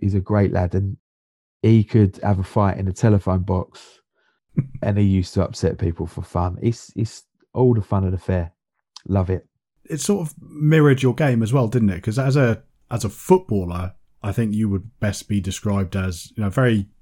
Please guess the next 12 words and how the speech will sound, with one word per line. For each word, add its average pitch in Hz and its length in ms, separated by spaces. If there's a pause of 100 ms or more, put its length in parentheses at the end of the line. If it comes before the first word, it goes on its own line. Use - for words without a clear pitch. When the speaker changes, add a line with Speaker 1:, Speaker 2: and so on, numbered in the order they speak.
(140)
Speaker 2:
aware, 110 480
very, 101 500
um, 95 460 (200)
cultured 123 420
defender, 90 500
but 107 300 (300)
combative 139 480
as 92 80
well. 120 260 (200)
Speaker 1:
I 285 60
could - 200
play, 151 360